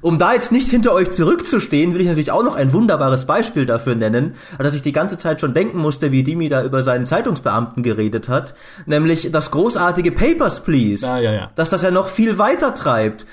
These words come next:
Speaker 1: Du bist ein Zollbeamter in einer Diktatur, das, äh, du bist der, das erbärmlichste Würstchen in einem, im erbärmlichsten Land der Welt und führst eine komplett freudlose Existenz.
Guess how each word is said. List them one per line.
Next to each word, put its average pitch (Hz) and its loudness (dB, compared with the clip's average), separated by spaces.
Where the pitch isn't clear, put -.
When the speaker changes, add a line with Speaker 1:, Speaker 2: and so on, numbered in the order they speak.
Speaker 1:
Du 160 -4
bist 220 -2
ein 180 -2
Zollbeamter 240 0
in 196 -2
einer 196 0
Diktatur, 240 -2
das, 156 -2
äh, 131 -6
du 190 -10
bist 202 -4
der, 220 -2
das 190 -6
erbärmlichste 220 -2
Würstchen 208 -2
in 190 -2
einem, 196 0
im 202 -2
erbärmlichsten 214 0
Land 196 0
der 170 0
Welt 185 0
und 190 -4
führst 240 0
eine 196 0
komplett 190 0
freudlose 196 -2
Existenz. 170 -2